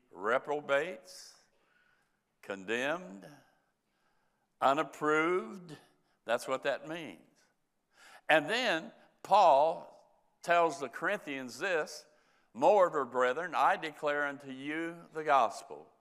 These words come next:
which I preached unto you, which also you have received, and wherein you stand, by which also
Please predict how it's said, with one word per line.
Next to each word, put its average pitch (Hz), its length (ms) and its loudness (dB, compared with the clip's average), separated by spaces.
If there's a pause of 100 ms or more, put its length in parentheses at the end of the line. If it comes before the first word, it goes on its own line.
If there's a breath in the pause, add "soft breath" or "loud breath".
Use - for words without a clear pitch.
(340)
which 127 220 -6
I 131 180 6
preached 190 520 -4
unto 127 280 -6
you, 104 420 -10
which 135 260 -6
also 139 480 2
you 131 240 -6
have 123 220 0
received, 117 800 -8 (520 soft breath)
and 123 280 0
wherein 113 380 2
you 127 100 -12
stand, 147 500 -10 (1700)
by 127 200 6
which 147 480 0
also 143 720 2